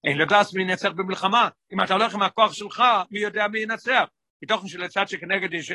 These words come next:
יצר עזוז, וחוזק מן הסוג הזה. רק כאשר מתנהגים כך משום שכך ציוו התורה, אז מנצחים את המתנגד בסיוע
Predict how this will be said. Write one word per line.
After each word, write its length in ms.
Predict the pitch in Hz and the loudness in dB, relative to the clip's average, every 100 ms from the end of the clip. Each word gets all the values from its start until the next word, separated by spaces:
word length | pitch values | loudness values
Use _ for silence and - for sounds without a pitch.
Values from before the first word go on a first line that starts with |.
| - | -2
יצר 380 | 180 180 175 156 | 0 0 -2 0
עזוז, 460 | 143 123 165 - _ _ 175 | 0 0 -8 -12 _ _ -2
וחוזק 380 | - 247 196 | 2 2 0
מן 120 | 190 196 | -2 -4
הסוג 260 | - 214 | -2 -2
הזה. 240 | 226 240 277 _ _ _ _ _ - | 0 0 -2 _ _ _ _ _ 0
רק 300 | 170 233 240 | 4 4 2
כאשר 200 | 165 160 | -4 -8
מתנהגים 480 | 156 - 160 151 151 | -10 -2 -2 -2 -2
כך 160 | 160 160 | -4 -4
משום 240 | 160 165 | -8 -10
שכך 280 | - 170 - | 0 0 0
ציוו 360 | 170 139 170 | -6 -2 0
התורה, 720 | 165 - 254 302 226 190 170 160 _ _ _ - | 0 2 2 4 6 8 6 2 _ _ _ -12
אז 160 | 123 | -8
מנצחים 500 | 147 175 254 - 240 240 | 0 4 4 2 -6 0
את 60 | |
המתנגד 460 | 220 214 226 233 214 | 0 0 0 0 0
בסיוע 540 | 208 220 220 202 190 | -6 -2 4 4 4